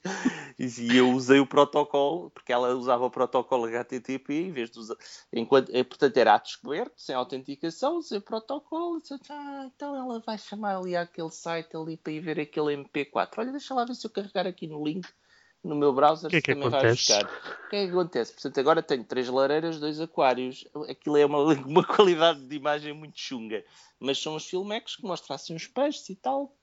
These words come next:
Speaker 1: tá ali à roda. Aquilo dá, aquilo dá,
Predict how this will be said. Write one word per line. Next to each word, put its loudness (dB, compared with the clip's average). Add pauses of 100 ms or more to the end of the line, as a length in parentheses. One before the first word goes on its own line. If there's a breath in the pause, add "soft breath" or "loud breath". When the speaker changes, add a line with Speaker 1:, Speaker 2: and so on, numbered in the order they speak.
Speaker 1:
tá -2
ali -4
à -4
roda. -4 (720 loud breath)
Aquilo -6
dá, 10
aquilo -4
dá, 0